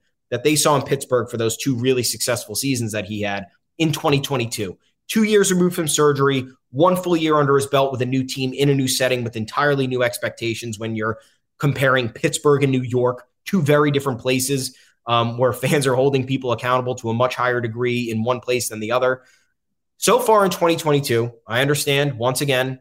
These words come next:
it's only five starts. Taillon, two and one, two point eight four E R A, three point three one F I P, one point one five whip, twenty-one strikeouts in five starts. Uh, in, uh, I'm sorry,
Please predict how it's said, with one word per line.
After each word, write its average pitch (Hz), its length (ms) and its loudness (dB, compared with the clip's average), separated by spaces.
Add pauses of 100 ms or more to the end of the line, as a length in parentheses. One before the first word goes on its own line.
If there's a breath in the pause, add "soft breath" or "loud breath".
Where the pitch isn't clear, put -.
it's - 160 -12
only 123 180 -2
five 131 280 0
starts. 107 520 -4 (240)
Taillon, 135 400 2
two 185 220 0
and 190 100 2
one, 151 360 2 (320)
two 208 160 -2
point 190 260 -2
eight 170 180 0
four 160 220 -2
E 143 140 2
R 135 180 4
A, 120 320 0 (220)
three 156 180 0
point 165 300 -4
three 151 180 -2
one 147 160 0
F 127 220 -2
I 131 100 4
P, 117 460 -4 (160)
one 139 260 0
point 143 280 0
one 123 180 0
five 117 480 0
whip, 107 360 -6 (300)
twenty-one 160 360 2
strikeouts 131 720 0 (320)
in 110 100 -8
five 110 300 -2
starts. - 480 -12
Uh, 113 180 -2
in, 120 220 -2
uh, 113 80 -4
I'm 110 240 -2
sorry, 98 300 -8